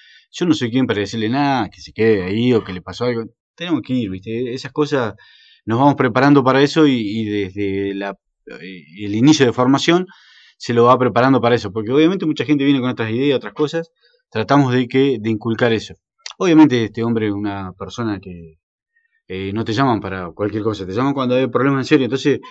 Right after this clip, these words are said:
generalmente, generalmente, a nosotros nos llaman cuando hay dificultades, entonces no podés decir que no o dar vueltas. Obviamente hay trabajos que, que no los hacemos, que se dificultan para nosotros por alguna cuestión, que por ahí decimos que no, pero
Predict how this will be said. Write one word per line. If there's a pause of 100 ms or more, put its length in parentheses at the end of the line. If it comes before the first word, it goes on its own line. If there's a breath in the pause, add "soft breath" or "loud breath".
(300 loud breath)
generalmente, (200)
generalmente, (460)
a
nosotros
nos
llaman
cuando
hay
dificultades,
entonces
no
podés
decir
que
no
o
dar
vueltas. (600 loud breath)
Obviamente
hay
trabajos
que,
que
no
los
hacemos,
que
se
dificultan
para
nosotros
por
alguna
cuestión, (440)
que
por
ahí
decimos
que
no,
pero